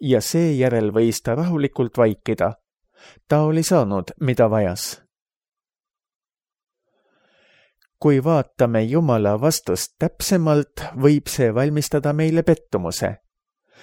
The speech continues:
See on peaaegu täielikult Jumala loomistöö esitlus. Hiobi tõstatatud küsimusi ei puudutatagi.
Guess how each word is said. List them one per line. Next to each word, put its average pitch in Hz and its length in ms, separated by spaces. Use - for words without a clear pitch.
See 160 280
on 127 180
peaaegu 127 560
täielikult 123 840
Jumala 131 580
loomistöö 151 680
esitlus. 127 640
Hiobi 170 460
tõstatatud 135 840
küsimusi 147 680
ei 160 140
puudutatagi. 101 880